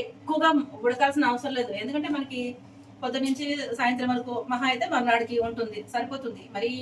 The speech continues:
ఎక్కువగా బాగా ఉడికి, ఉడికి, ఉడికి అంత ఉడకాల్సిన అవసరం లేదు. ఇప్పుడు మనం ఇది బాగా ఒక ఐదారు నెలలు నిలవ ఉంటుంది కదా, అందుకని దీన్ని ఇంత శ్రద్ధగా,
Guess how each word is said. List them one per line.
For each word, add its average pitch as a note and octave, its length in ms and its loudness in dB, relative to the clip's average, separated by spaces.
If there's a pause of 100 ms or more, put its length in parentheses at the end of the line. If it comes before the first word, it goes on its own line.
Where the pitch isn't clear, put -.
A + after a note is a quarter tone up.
(120)
ఎక్కువగా B3+ 400 -4 (120)
బాగా A3+ 300 2
ఉడికి, B3 240 -4 (120)
ఉడికి, A#3 200 -6 (100)
ఉడికి A#3 300 -8
అంత - 240 -6
ఉడకాల్సిన A#3 480 0
అవసరం G#3+ 260 -8
లేదు. F#3 160 -12 (420)
ఇప్పుడు C4 200 -4
మనం C4 120 0 (120)
ఇది A#3 120 -4 (120)
బాగా A#3+ 200 -2 (140)
ఒక A#3 80 0 (100)
ఐదారు A#3 260 2
నెలలు C4 200 2
నిలవ B3 220 0
ఉంటుంది A#3+ 280 -4
కదా, A#3 160 0 (220)
అందుకని B3+ 360 -2 (440)
దీన్ని B3+ 200 0 (100)
ఇంత A#3+ 160 -8 (100)
శ్రద్ధగా, A#3+ 420 -2